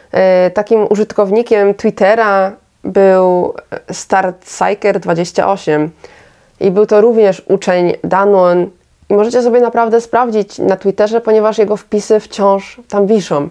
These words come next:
Zapisał on całą swoją wycieczkę. Piętnastego kwietnia wieczorem był podekscytowany podróżą, pisał o gęstej mgle,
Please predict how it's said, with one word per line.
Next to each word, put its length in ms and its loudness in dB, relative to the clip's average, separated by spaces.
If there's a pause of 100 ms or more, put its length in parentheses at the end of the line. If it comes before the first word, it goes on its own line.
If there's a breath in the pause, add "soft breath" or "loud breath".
Zapisał 420 0
on 160 2
całą 280 0
swoją 260 0
wycieczkę. 640 -4
Piętnastego 540 0
kwietnia 680 0
wieczorem 520 0
był 240 2
podekscytowany 680 -2
podróżą, 680 2
pisał 260 -2
o 40 -4
gęstej 380 0
mgle, 460 0